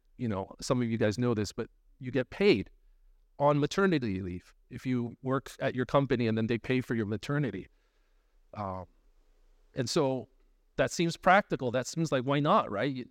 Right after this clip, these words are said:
you've sort of paid taxes into this. Why wouldn't you reap the reward later on? But realizing that there are priorities that Becky felt like she was compromising, um, by continuing to work,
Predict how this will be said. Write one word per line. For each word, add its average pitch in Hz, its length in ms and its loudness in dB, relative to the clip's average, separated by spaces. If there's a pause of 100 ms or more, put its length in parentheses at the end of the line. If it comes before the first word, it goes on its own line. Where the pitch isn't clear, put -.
you've 110 340 -12
sort 151 240 -4
of - 80 -6
paid 156 220 0
taxes 151 420 0
into 151 180 -2
this. 143 180 -2
Why 127 200 0
wouldn't 139 320 -2
you 143 60 -6
reap 127 240 -4
the 131 80 -2
reward 120 400 2
later 117 320 0
on? 151 260 2 (760)
But 135 160 0
realizing 151 600 4
that 120 200 -2
there 143 140 2
are 170 120 6
priorities 143 760 0
that 117 200 0 (140)
Becky 131 260 0
felt 131 280 -2
like 113 160 -2
she - 280 -4
was 117 260 0
compromising, 107 1080 -2 (460)
um, 95 460 -4
by 120 120 2
continuing 147 680 0
to 123 120 -4
work, 123 540 -2